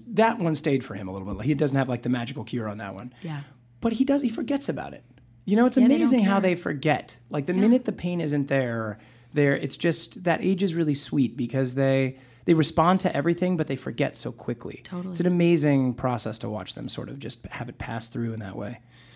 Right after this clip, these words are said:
Speaker 1: Um, all right, so we filtered just a little, just far enough away from the breakfast conversation, I think, to ask the next question, which, of course, you know what it is. Um, how and when were you introduced to the idea of God in your life?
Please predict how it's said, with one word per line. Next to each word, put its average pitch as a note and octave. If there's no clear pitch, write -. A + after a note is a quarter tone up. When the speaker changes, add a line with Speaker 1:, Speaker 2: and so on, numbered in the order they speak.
Speaker 1:
Um, G3+
all D4
right, F#3
so A#3
we G4
filtered B3+
just D#4+
a C4+
little, B3+
just F4
far A3+
enough E3+
away C3+
from A#2+
the C3
breakfast B2
conversation, A2+
I B2
think, B2
to -
ask B2
the A#2
next A#2+
question, G#2+
which, F3
of F#3+
course, D3+
you G#3
know B2+
what G#2
it F2+
is. -
Um, D3
how A#3+
and B3+
when A3
were G#3
you G3+
introduced F#3
to F3+
the E3+
idea D#3
of C3+
God C3+
in A2
your F#2+
life? F2